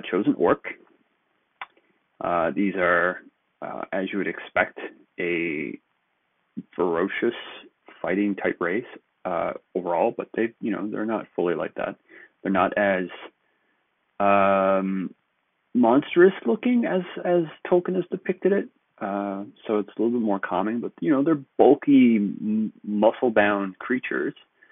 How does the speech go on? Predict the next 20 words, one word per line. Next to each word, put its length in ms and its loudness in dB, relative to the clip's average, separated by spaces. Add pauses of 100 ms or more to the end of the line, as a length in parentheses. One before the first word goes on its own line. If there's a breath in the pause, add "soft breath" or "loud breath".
(440 soft breath)
humanoid-like, 840 8
but 100 2
a 60 4
lot 200 6
more 180 0
bulky, 560 -2 (280)
uh, 400 2
with, 140 -6 (120)
you 140 -2
know, 200 -2 (1160)
massive 560 0 (640)
teeth 180 2 (220)
and, 480 -6
and, 320 -10
and 300 -10
muscles 520 -2
and, 220 -10 (800 soft breath)
and 180 -14
stature. 440 -4 (1120 loud breath)
Uh, 240 -4